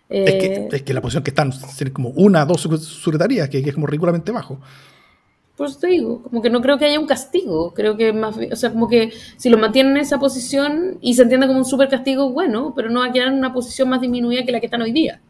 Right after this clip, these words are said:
Speaker 2: Eso es
Speaker 1: O sea,
Speaker 2: lo que quiero
Speaker 1: sí,
Speaker 2: decir.
Speaker 1: se, se, se tendría como un gran castigo si no les dan
Speaker 2: Como
Speaker 1: nada más, pero
Speaker 2: matemáticamente, ¿qué, qué? ¿Cachai? Le van a quitar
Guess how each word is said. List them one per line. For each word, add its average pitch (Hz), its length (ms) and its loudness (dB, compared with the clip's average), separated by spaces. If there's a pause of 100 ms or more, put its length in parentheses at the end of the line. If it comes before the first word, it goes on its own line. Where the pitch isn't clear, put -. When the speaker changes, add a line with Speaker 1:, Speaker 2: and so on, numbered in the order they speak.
(140)
Speaker 2:
Eso 220 140 -8
es - 0 -
Speaker 1:
O - 20 -4
sea, 117 120 -2
Speaker 2:
lo - 40 -8
que - 100 -10
quiero - 200 -4
Speaker 1:
sí, 165 80 -4
Speaker 2:
decir. - 140 -8 (100)
Speaker 1:
se, - 240 -10
se, - 140 -4
se 160 160 -2
tendría 170 260 2
como 180 140 2
un 156 40 2
gran 156 160 6
castigo 165 300 2
si 160 100 -4
no 160 60 2
les 151 100 2
dan 160 100 4
Speaker 2:
Como 214 100 10
Speaker 1:
nada 208 100 6
más, 202 140 8
pero 208 160 6
Speaker 2:
matemáticamente, 269 920 4
¿qué, 247 300 2
qué? 175 320 -6 (180)
¿Cachai? 214 360 0
Le 220 80 2
van 226 160 2
a 220 80 0
quitar 220 460 0